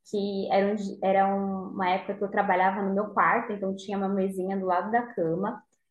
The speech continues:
e eu comecei a fazer o Desperta Mulher, que é a minha empresa, e aí eu comecei a fazer as coisas e falei, "Cara, eu tô exausta, né? Eu preciso assistir um Netflix, vou assistir alguma coisa, sei lá."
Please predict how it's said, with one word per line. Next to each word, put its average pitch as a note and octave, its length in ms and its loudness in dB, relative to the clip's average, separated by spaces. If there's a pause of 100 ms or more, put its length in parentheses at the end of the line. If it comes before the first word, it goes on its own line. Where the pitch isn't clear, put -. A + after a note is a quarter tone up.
(120)
e G3 80 4
eu G#3 100 4
comecei B3 580 4
a D4+ 220 -2
fazer A3+ 640 2
o G#3+ 120 2
Desperta G3+ 400 -4
Mulher, F#3 540 0
que G3 100 2
é F3+ 100 4
a G#3+ 120 0
minha F3+ 240 -4
empresa, F3+ 640 -2 (460)
e A3+ 80 6
aí A#3 60 8
eu A#3 60 2
comecei B3+ 300 4
a C4 60 0
fazer C4 200 4
as B3+ 220 -2
coisas A#3 420 0
e A#3 100 -4
falei, G#3 220 -6
"Cara, F#3+ 220 0
eu F#3+ 80 -6
tô G3 80 -2
exausta, G#3 800 2
né? E3 300 -6 (140)
Eu G3+ 120 -2
preciso G3+ 400 -2
assistir G3+ 240 -8
um G#3+ 60 -4
Netflix, A3+ 840 -2
vou F#3+ 100 0
assistir G3+ 220 -4
alguma A3+ 400 -2
coisa, G3 360 2
sei A3 160 -4
lá." F#3 260 -2